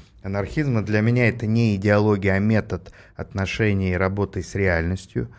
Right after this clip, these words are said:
Вот, э, я много раз, ну, я в основном расшиваю его в своих стихах и песнях.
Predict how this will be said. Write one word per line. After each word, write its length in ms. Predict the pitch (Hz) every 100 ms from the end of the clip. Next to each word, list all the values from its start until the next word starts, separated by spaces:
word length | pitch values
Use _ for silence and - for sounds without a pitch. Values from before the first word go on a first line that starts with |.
| - - - _
Вот, 320 | 95 85 -
э, 240 | 95 87 80 - - - - - -
я 180 | 92 90
много 340 | 92 90 98
раз, 260 | 98 87 -
ну, 160 | 98
я 180 | 110 117
в 40 | 107
основном 640 | - 110 113 135 110 - 110
расшиваю 720 | 104 101 101 - 110 110 120
его 180 | 101 104
в 80 | -
своих 300 | 101 101 -
стихах 420 | - - 104 -
и 60 |
песнях. 540 | 95 104 85 - 73